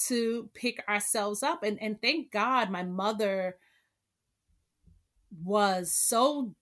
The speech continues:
diligent with her finances. I mean, I call her the financial czar. <laughs>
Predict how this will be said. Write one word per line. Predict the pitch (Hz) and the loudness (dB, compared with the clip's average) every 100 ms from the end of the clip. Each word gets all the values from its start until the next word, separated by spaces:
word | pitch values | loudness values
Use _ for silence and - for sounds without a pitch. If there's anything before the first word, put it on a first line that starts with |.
| _ _ _ | _ _ _
diligent | 190 226 285 165 175 - | -4 0 0 -2 -6 -8
with | 175 180 | -12 -10
her | - 190 | -4 -4
finances. | - - 202 262 190 139 120 - 107 - - - - | -4 2 4 4 2 -2 -4 -4 -6 -10 -6 -6 -10
I | 196 | -10
mean, | 190 190 185 170 135 - 196 | -8 -6 -6 -8 -10 -12 -16
I | |
call | 185 233 220 | -6 -2 0
her | 226 | 0
the | 196 | -2
financial | - 202 208 208 208 175 | -2 -2 0 -2 -4 -6
czar. | 151 196 214 156 175 | -4 0 0 0 -4
<laughs> | - | 2